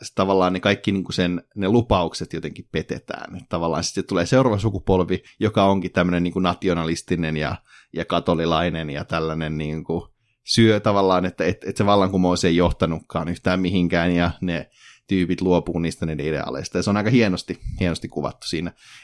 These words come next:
Et mä en nyt en sanoisi, että tää on vaan niinku semmoista niinku luentoa kiinnostavista aiheista, vaan tässä on myös semmonen niinku aika hienovarainen se, miten tää niinku etenee. Ja tässä on tosi hieno loppu, niinku siis kaunokirjallisesti hieno loppu tässä kirjassa.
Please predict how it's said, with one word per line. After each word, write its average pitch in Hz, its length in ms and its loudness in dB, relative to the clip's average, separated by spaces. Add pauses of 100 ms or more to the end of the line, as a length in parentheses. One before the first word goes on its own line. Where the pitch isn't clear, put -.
(120)
Et 101 160 0
mä 98 120 4
en 107 60 4
nyt 104 80 4
en 107 80 2
sanoisi, 104 240 2
että - 100 -8
tää 101 160 4
on 98 100 2
vaan 104 280 4
niinku 87 200 -2
semmoista 87 240 -2
niinku 95 160 0
luentoa 87 500 4 (380)
kiinnostavista 87 640 0
aiheista, 92 440 2
vaan 82 160 -2
tässä 80 280 -2
on 95 140 2
myös 92 240 2
semmonen 87 340 2
niinku 85 400 -2 (420)
aika 113 180 2
hienovarainen 95 1000 2 (200)
se, 85 180 -6
miten 82 320 -4
tää 78 140 -4
niinku 73 300 -10 (960)
etenee. 90 440 -4
Ja - 80 -8
tässä 120 140 0
on 110 40 0
tosi 117 200 0
hieno 87 200 0
loppu, - 400 -4
niinku 87 180 -10
siis 85 120 -8
kaunokirjallisesti - 600 -6
hieno - 180 -8
loppu - 220 -14
tässä - 200 -16
kirjassa. - 380 -14